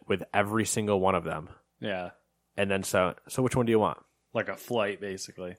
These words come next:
Speaker 1: Like, the biggest flight I've ever had, 'cause it was essentially a double flight,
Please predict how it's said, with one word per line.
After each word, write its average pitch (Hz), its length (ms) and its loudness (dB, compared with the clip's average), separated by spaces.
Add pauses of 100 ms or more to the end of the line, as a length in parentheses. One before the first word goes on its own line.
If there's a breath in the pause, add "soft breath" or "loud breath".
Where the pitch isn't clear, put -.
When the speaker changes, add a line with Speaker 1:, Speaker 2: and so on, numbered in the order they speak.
Speaker 1:
Like, 117 360 0
the 107 560 4 (760)
biggest 131 360 4
flight 120 320 4
I've 104 120 0
ever 92 160 2
had, 87 380 2
'cause - 120 -12
it - 20 0
was 90 80 -2
essentially 120 320 2
a - 20 0
double 101 320 6
flight, 78 440 -6